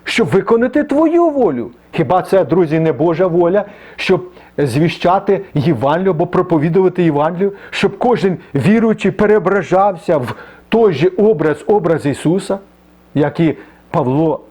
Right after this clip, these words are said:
апостол писав до віруючих у Римі? Бо кого він передбачив, тих і призначив, що були подібні до образу Сина Його. Апостол Павло закликав віруючих в Коринті, і також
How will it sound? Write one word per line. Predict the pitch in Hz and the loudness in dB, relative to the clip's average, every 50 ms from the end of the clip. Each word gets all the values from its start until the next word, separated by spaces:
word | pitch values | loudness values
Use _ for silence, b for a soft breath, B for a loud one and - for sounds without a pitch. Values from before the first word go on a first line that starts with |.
| _ _ - | _ _ -4
апостол | 139 135 - - 160 160 147 - - - 135 117 | -4 -4 -2 -2 -2 -2 -2 -2 -4 -4 -4 -4
писав | - 151 123 - - 151 143 127 117 107 | -2 -4 -4 -2 -2 -2 -2 -2 -2 -2
до | 123 135 123 117 B B B B | -2 -2 -2 -2 B B B B
віруючих | 143 127 156 143 135 123 - - 131 - - | -2 0 0 0 0 -2 -2 -4 -6 -4 -2
у | 131 123 | -2 0
Римі? | 120 135 147 170 185 185 B B B B B B B B _ _ - | 0 -2 -2 -4 -6 -10 B B B B B B B B _ _ -4
Бо | - 151 160 | -2 -2 -2
кого | - - 202 165 190 185 | 0 0 0 2 2 2
він | 160 175 160 160 | 0 0 -2 -2
передбачив, | - 185 170 156 156 131 113 104 151 151 165 180 - - 156 - | 0 0 0 0 0 -4 -2 -2 0 0 0 -2 -2 -4 -4 -2
тих | - 185 170 - 170 | 0 -2 -2 0 -2
і | 151 | -2
призначив, | - 175 156 147 110 101 131 151 170 180 170 202 170 - B B B | -2 0 -2 -2 -2 0 0 0 0 0 0 -2 -4 -4 B B B
що | - - 233 196 | -6 -2 -2 0
були | 156 190 202 220 220 | 2 2 2 0 0
подібні | 220 240 240 170 151 196 262 320 269 226 226 220 175 B B B B B _ - | 0 -2 -2 0 0 2 2 2 0 0 -2 -2 -2 B B B B B _ -2
до | 180 160 202 185 | 0 2 2 4
образу | 165 175 165 147 180 220 214 220 240 | 4 2 2 2 0 0 0 0 -2
Сина | 220 - 294 320 302 285 240 | -2 0 0 2 2 2 0
Його. | 165 123 113 113 - - _ _ _ _ _ _ _ _ _ _ _ _ _ _ _ _ - _ _ - | 0 -2 -4 -8 -10 -12 _ _ _ _ _ _ _ _ _ _ _ _ _ _ _ _ -20 _ _ -6
Апостол | 143 156 - 160 156 147 - 160 - | -6 -2 0 -2 -2 -2 -2 -4 -2
Павло | - 147 143 147 156 151 B B B B B B | 0 0 0 0 0 -2 B B B B B B
закликав | 139 123 160 - - 147 143 120 - 170 156 139 123 | -2 -2 -2 -2 -2 -2 -2 0 0 0 0 0 0
віруючих | 156 156 143 127 - - 131 | 0 0 0 -2 -2 -4 -6
в | - - | -6 -4
Коринті, | - 147 135 165 202 190 151 - 151 | -2 -2 0 0 0 -2 0 0 0
і | 156 175 | 0 0
також | - - 175 160 - 185 190 190 - - - | 0 -2 -2 -2 0 0 0 0 0 -4 -10